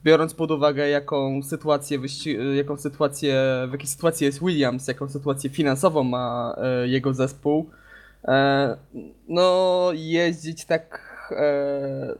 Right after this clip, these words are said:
trochę agresy-, tak mocno agresywnie w stosunku do innych kierowców, no nie jest zbytnio, zbytnio rozważne. No, ty-, y, sytuacja z Grosjeanem, okej, duża wina była tutaj Romana Grosjeana,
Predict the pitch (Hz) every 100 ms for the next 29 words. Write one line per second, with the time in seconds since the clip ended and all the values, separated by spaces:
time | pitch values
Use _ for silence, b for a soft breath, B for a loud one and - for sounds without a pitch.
0 | _ - 196 - 214 - _ _ _ _
1 | _ _ _ - 160 160 170 - 185 160
2 | - - - 175 170 185 196 190 - 170
3 | 165 180 180 170 170 175 175 160 165 156
4 | 160 160 156 165 196 190 185 156 135 143
5 | 143 139 147 131 135 143 - 165 160 151
6 | 156 160 165 175 185 170 - 196 160 -
7 | 170 165 202 202 190 175 156 170 160 156
8 | 185 190 - 170 175 190 - 156 170 160
9 | 170 156 165 160 170 160 160 160 156 156
10 | 160 160 156 226